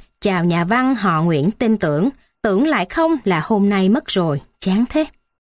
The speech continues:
Hà Nội mùa này mưa nhưng mà đẹp lắm, có ai dám chắc thế không? Qua tượng đài Lenin thấy một màu xanh non khó tả của hàng cây nào đấy, xanh đến nao lòng, cả nắng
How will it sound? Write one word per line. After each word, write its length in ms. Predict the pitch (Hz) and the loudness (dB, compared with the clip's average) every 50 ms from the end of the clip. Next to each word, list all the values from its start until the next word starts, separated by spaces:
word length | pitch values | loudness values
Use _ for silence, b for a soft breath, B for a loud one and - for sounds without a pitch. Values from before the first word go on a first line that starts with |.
| _ _ - | _ _ -6
Hà 140 | - 208 185 | -4 -2 0
Nội 240 | 180 175 143 127 170 | 0 0 0 2 2
mùa 200 | 190 190 175 170 | 2 2 2 2
này 160 | 175 165 165 | 2 2 2
mưa 320 | 190 226 262 277 277 277 254 - _ - | 2 4 4 2 0 -2 -4 -6 _ -2
nhưng 260 | 190 202 196 196 185 | 0 2 2 2 2
mà 100 | 185 156 | 0 0
đẹp 240 | 165 160 143 - - | -2 -4 -4 -4 -4
lắm, 240 | 165 165 202 262 339 _ _ _ _ _ - | -2 0 0 0 0 _ _ _ _ _ -4
có 100 | - 294 | -2 -2
ai 200 | - 302 277 269 | 0 0 -2 -2
dám 180 | 302 311 311 | 0 0 0
chắc 200 | - 370 359 - | 0 -2 -4 -2
thế 140 | - 339 359 | -2 -2 -2
không? 300 | 370 - 339 311 311 320 - _ _ _ _ _ _ _ _ _ _ _ - | -2 -2 -2 0 0 -2 -4 _ _ _ _ _ _ _ _ _ _ _ -4
Qua 220 | - 220 208 196 | -2 -2 0 -2
tượng 240 | 196 - 170 - 180 | -2 -4 -4 -2 -2
đài 180 | 185 170 160 165 | -2 -2 0 0
Lenin 380 | 196 214 233 240 247 254 247 233 b b b | 0 2 2 2 4 2 2 0 b b b
thấy 180 | - - 320 359 | -6 -2 0 0
một 180 | 349 294 - | 0 0 0
màu 180 | 196 214 185 156 | 0 0 0 0
xanh 260 | 156 - 262 277 285 | -2 -2 0 0 2
non 140 | 285 285 294 | 0 0 -2
khó 200 | - - 320 359 | -2 -2 -2 -2
tả 320 | - - 208 160 160 196 233 - | -2 -2 -4 -4 -4 -6 -4 -2
của 140 | - 185 | -2 -2
hàng 300 | 233 - - 220 185 156 | -2 -2 -2 -2 -2 -2
cây 220 | - - 240 240 247 | -4 -2 -2 0 0
nào 200 | 247 226 170 147 | 2 0 0 0
đấy, 300 | 175 170 175 196 285 349 _ _ _ _ _ _ _ - | 0 0 0 0 0 -2 _ _ _ _ _ _ _ -8
xanh 320 | - - 254 226 208 202 | -4 -2 -2 0 0 0
đến 180 | 196 196 240 269 | 2 2 2 2
nao 200 | 302 302 311 302 | 2 0 0 0
lòng, 300 | 285 262 220 196 170 151 - - _ _ _ | 0 0 0 0 -2 -4 -6 -8 _ _ _
cả 180 | - - 170 160 | -6 -4 -2 -2
nắng 320 | 165 190 196 208 226 269 | 0 0 0 0 0 0